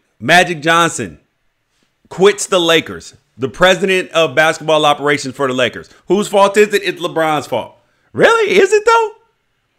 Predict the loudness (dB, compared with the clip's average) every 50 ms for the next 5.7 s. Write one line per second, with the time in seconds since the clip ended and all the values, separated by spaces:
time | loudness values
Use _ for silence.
0 | _ _ _ _ _ -2 2 4 4 4 2 0 -2 -2 -2 -2 -2 -4 -4 -6
1 | -12 -12 -8 -6 -6 -4 -2 0 2 2 2 2 0 2 2 2 2 2 -2 -6
2 | -10 -14 _ _ _ _ _ _ _ _ _ _ _ _ -10 -6 -2 -2 -2 -2
3 | -4 -6 -4 -2 -2 0 0 0 -2 -4 -2 0 2 2 2 0 -2 -4 -8 -8
4 | -6 -2 2 2 2 2 0 -4 -4 0 0 0 0 0 -2 -6 -6 -6 -4 -4
5 | -2 0 0 0 -2 -2 -2 -2 -2 -2 -2 -6 -10